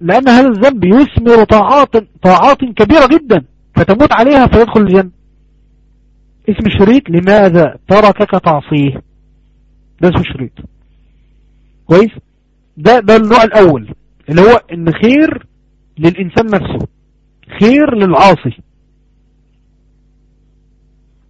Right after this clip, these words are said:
آه، فده خير للعاصي إن هو يذنب ثم يتوب الله عز وجل عليه. طب ده يبقى خير لمين؟ للعاصي. ممكن يكون ال-، الذنب مش خير للعاصي بس خير لغيره.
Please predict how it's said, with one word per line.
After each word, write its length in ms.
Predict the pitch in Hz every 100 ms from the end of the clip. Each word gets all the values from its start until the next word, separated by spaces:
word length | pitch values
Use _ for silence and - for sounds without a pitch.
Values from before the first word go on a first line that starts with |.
| -
آه، 300 | 156 123 139 _ _ _ _ _ _ _ _ _ _ -
فده 500 | - 165 165 156 208
خير 380 | 226 247 302 254
للعاصي 540 | 180 131 139 123 - 135
إن 100 | 147
هو 100 | 190
يذنب 420 | 214 233 269 330 - - -
ثم 160 | 175 170
يتوب 280 | 160 190 190
الله 180 | 175
عز 200 | 160 156
وجل 140 | 139 135
عليه. 260 | 120 113 - _ - 147 -
طب 120 | 143
ده 80 | 185
يبقى 200 | 202 170
خير 120 | 202
لمين؟ 340 | 190 185 208 156 - 127
للعاصي. 420 | 139 190 175 - _ 175
ممكن 320 | 254 269 240
يكون 180 | 240 294
ال-، 260 | 254 -
الذنب 520 | 190 180 254 233 156 170
مش 60 | -
خير 100 | 226
للعاصي 460 | 208 180 185 _ -
بس 80 | - - 180
خير 120 | 262
لغيره. 520 | 277 233 262 214 135